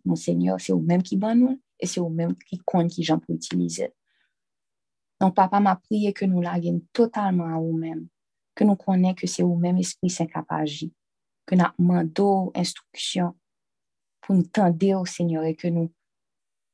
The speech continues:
que nous toujours dit, que nous toujours bon gloire au travail ça. Pas seulement pour nous-mêmes, nous connaissons que c'est au même qui a fait, mais que nous parler de ça tout.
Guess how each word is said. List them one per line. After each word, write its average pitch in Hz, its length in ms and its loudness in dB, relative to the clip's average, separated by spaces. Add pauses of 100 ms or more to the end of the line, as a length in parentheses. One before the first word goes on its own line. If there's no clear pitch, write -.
(180)
que 208 120 2
nous 208 120 4
toujours 208 320 4
dit, 202 300 4
que 226 100 2
nous 220 120 4
toujours 196 300 0
bon 175 500 6
gloire 165 440 -2
au - 60 -20
travail 156 500 -6
ça. - 240 -10 (720)
Pas 196 140 6
seulement 202 340 2
pour 185 160 -6
nous-mêmes, 165 380 0
nous 165 100 0
connaissons 170 320 0
que - 100 -6
c'est - 140 -4
au - 40 0
même - 180 2
qui - 80 -4
a 170 100 -2
fait, 101 240 -2
mais 90 120 2
que 92 120 -2
nous 160 140 2
parler 170 440 0
de 185 140 -2
ça 170 300 -8
tout. 180 160 -20